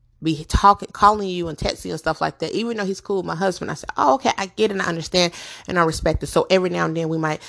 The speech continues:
"Hey, how you doing? You good? You check, checking on you? How your kids doing? How your girlfriend doing? How you, your husband doing?" Stuff like that.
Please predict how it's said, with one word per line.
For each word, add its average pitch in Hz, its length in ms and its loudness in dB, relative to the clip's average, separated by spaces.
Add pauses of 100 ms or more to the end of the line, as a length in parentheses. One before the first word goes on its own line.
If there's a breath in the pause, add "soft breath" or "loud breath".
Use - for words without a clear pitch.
(140 loud breath)
"Hey, 311 160 4
how 285 80 4
you 269 100 2
doing? 254 220 4
You 226 80 -2
good? 262 240 4
You 254 60 -2
check, 254 220 2
checking 240 280 -2
on 254 80 -2
you? 254 80 -4
How 233 60 -2
your 220 80 -2
kids 254 260 2
doing? 190 160 2
How 175 60 0
your 180 100 -4
girlfriend 185 320 0
doing? 160 200 -2
How 170 60 -4
you, 170 240 -6
your - 220 -4
husband 185 220 -2
doing?" - 120 -8 (320 loud breath)
Stuff - 300 2
like 175 200 4
that. 151 260 2